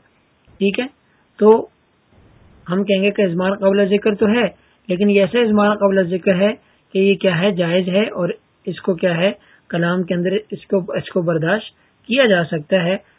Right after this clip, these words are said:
اس لیے کہ یہ اضمار قبل ذکر ہے، لیکن کہاں پر ہے؟ عمدہ میں ہے۔ عمدہ کیا ہے؟ مبتدا، فاعل وغیرہ، ٹھیک ہے نا۔ تو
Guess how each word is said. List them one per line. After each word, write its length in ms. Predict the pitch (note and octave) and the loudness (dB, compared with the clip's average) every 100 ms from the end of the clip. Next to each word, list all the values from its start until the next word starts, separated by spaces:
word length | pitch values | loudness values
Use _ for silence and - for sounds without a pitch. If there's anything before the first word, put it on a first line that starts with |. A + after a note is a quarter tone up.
| _ - | _ -8
اس 200 | - G3 | -4 0
لیے 200 | A#3 A3+ | 0 2
کہ 80 | |
یہ 180 | A3+ A3 - _ _ - | 0 0 -4 _ _ -8
اضمار 340 | F3 E3+ F#3 F#3+ | -4 0 0 0
قبل 360 | G3 F#3+ F#3 | 0 0 0
ذکر 280 | F3+ F3+ G#3+ | -2 -2 0
ہے، 140 | F#3+ A3+ | 0 0
لیکن 340 | G3+ F#3+ F#3+ | 0 -2 -4
کہاں 240 | F#3 F3+ | -4 -4
پر 140 | F#3+ G#3 | -2 -2
ہے؟ 160 | G#3+ D4+ - _ _ _ G3+ | -2 -4 -12 _ _ _ 2
عمدہ 360 | A3 G#3+ G#3 | 4 6 4
میں 200 | F3 E3 | 4 0
ہے۔ 420 | D3+ D#3 D#3 E3 - _ F3 | -2 -4 -6 -10 -16 _ -8
عمدہ 260 | F#3 G#3 G3 | 0 0 0
کیا 160 | G3 F#3 | -2 -4
ہے؟ 360 | C4 - _ _ - | -6 -12 _ _ -8
مبتدا، 600 | F3 E3 E3+ F3 F3+ F#3+ - _ F3 | -6 -4 0 2 2 0 -4 _ -2
فاعل 300 | E3+ F3+ E3 | 2 2 2
وغیرہ، 360 | D#3 D#3 D#3 - _ _ _ _ _ _ | -2 -4 -6 -10 _ _ _ _ _ _
ٹھیک 240 | - A3 D#4 | -4 -2 0
ہے 40 | |
نا۔ 140 | C4+ | -2
تو 120 | A3 | -4